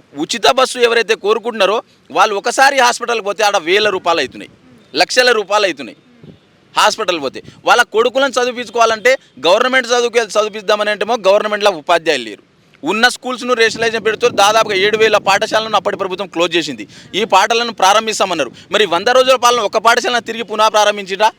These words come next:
అంటే జీరో, ప్రార-, ప్రారంభించలేదు. ఇక్కడ పాఠశాలలు లేవు,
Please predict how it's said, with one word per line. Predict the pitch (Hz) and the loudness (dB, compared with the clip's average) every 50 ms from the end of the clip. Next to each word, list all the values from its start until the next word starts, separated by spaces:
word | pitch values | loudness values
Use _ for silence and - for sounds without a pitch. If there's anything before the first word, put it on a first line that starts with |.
| _ _ - | _ _ -10
అంటే | 156 208 180 | -8 -8 -6
జీరో, | 131 143 165 160 156 147 | -4 -2 0 0 0 0
ప్రార-, | 143 151 151 147 147 147 | 0 0 0 0 0 -2
ప్రారంభించలేదు. | 127 131 147 147 160 165 160 151 139 139 135 127 120 113 - - - - - - | -2 -2 0 0 0 0 -2 -4 -6 -4 -4 -4 -4 -6 -10 -16 -20 -20 -14 -12
ఇక్కడ | 147 - 175 165 | -4 -2 0 0
పాఠశాలలు | 160 - - 139 139 165 - 208 202 - 214 214 220 220 | 0 0 0 0 0 2 2 0 2 2 2 2 2 2
లేవు, | 220 214 202 170 | 0 -2 -4 -4